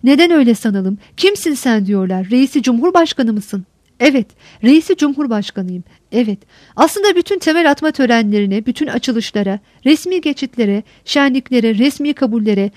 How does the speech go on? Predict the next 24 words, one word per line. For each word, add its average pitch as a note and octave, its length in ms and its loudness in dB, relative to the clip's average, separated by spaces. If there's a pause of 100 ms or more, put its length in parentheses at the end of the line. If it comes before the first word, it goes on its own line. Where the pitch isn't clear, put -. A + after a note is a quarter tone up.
(140)
ziyafetlere, B3 880 0
balolara, A#3 560 0
düğünlere, A3+ 540 2 (280)
kokteyl D#4+ 420 0
partilere, A3 640 0 (240)
anma C#4+ 260 4
törenlerine C4 580 0
beni B3 180 2
çağırmalısınız. F#3+ 720 -2 (320)
Kaç F#4 260 -2
para E4 160 2
eder C4+ 260 4
sizin A#3+ 320 0
reisi A#3+ 280 2
cumhurbaşkanlarınız A3 1000 0
benim A3 220 0
yanımda? G#3 420 -2 (240)
Hangisi G4+ 440 0
benim E4+ 200 0
kadar D4 280 4
yürekten B3+ 500 2
katılır A#3+ 320 -2
sevincinize, A3+ 680 0
heyecanınıza? G#3+ 760 0